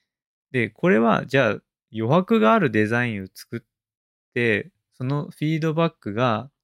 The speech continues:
あの、すっかすかだよねっていうことに対して、じゃあこれが、えーっと、じゃあデザイナーは意図しないものを作ってしまったのかっていうことは、これはわからないわけですよ。例えば、その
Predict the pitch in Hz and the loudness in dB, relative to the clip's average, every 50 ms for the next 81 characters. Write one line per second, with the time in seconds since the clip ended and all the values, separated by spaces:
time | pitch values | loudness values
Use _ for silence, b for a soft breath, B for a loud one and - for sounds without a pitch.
0 | _ _ _ _ _ _ _ _ _ _ _ _ _ _ _ _ _ - 120 113 | _ _ _ _ _ _ _ _ _ _ _ _ _ _ _ _ _ -6 -4 -2
1 | 110 107 104 101 104 104 101 98 98 - _ _ _ _ _ _ _ _ _ _ | -2 -2 -2 -2 -4 -4 -4 -6 -8 -10 _ _ _ _ _ _ _ _ _ _
2 | _ _ _ _ _ _ 123 113 - 135 135 135 - 143 131 143 131 113 104 113 | _ _ _ _ _ _ -12 -6 -2 -2 -2 -2 -2 -2 -2 0 -2 -2 -2 -4
3 | 123 127 _ - 113 101 95 - 110 - - 107 104 95 - - 113 110 104 - | -4 -4 _ -6 -6 -6 -6 -6 -10 -10 -8 -8 -10 -8 -6 -6 -6 -6 -6 -8
4 | - - - 175 170 160 131 - - _ _ _ _ _ _ _ _ _ _ _ | -12 -12 -8 -4 -2 -2 -2 -2 -6 _ _ _ _ _ _ _ _ _ _ _
5 | _ _ _ _ _ - 127 123 113 - - 139 139 156 160 160 185 196 143 127 | _ _ _ _ _ -4 -2 -2 -2 -2 -2 -2 -2 0 0 2 2 2 2 0
6 | - - _ _ _ _ - 170 120 113 110 107 - - 110 104 110 101 95 117 | -2 -6 _ _ _ _ -14 -10 -8 -6 -6 -6 -6 -6 -4 -2 -2 -2 0 -2
7 | 117 127 156 165 165 165 165 160 151 156 175 - 185 147 - - - 113 113 117 | 0 0 0 -2 -2 -2 -2 -2 -2 -2 -2 -2 -2 -4 -4 -4 -6 -6 -4 -4
8 | 120 120 117 117 120 123 123 107 101 92 - - - 127 - - 120 104 - 120 | -4 -4 -4 -6 -6 -6 -6 -8 -8 -10 -12 -12 -10 -12 -10 -8 -8 -8 -8 -8
9 | 110 110 107 - 123 110 110 - 139 139 - _ - 123 117 120 - _ - 202 | -10 -10 -10 -10 -12 -12 -8 -8 -8 -8 -8 _ -8 -8 -8 -8 -8 _ -4 -2
10 | - - - _ _ _ _ _ _ - 180 185 208 208 202 190 180 - 131 123 | -2 -4 -6 _ _ _ _ _ _ -2 0 2 4 6 6 4 4 4 2 2
11 | 123 - 165 165 160 147 117 - 101 107 - - - - - - - - - _ | 2 2 2 0 0 0 -2 -4 -6 -8 -10 -10 -12 -14 -14 -14 -14 -14 -16 _
12 | _ _ _ _ _ _ _ _ _ _ _ _ _ _ 139 - - 170 - 202 | _ _ _ _ _ _ _ _ _ _ _ _ _ _ -8 -4 -4 0 2 2
13 | 220 202 170 170 170 156 123 110 - - 131 127 123 - | 2 4 4 4 4 4 2 2 -2 -4 -4 -4 -4 -6